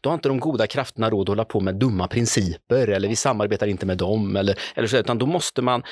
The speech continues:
vi måste vara smarta. Det handlar om, vill vi bygga ett bra samhälle,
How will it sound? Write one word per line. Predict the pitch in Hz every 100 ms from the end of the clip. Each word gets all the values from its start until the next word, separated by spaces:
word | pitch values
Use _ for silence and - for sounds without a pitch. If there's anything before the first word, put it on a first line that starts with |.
| - -
vi | 147
måste | 170 143
vara |
smarta. | - 185 185 - 156 185 - - - -
Det | 123
handlar | 165 170
om, | 156
vill | 123 135
vi |
bygga | 135 160 131
ett | 135
bra | - 196 202
samhälle, | - 196 151 131 147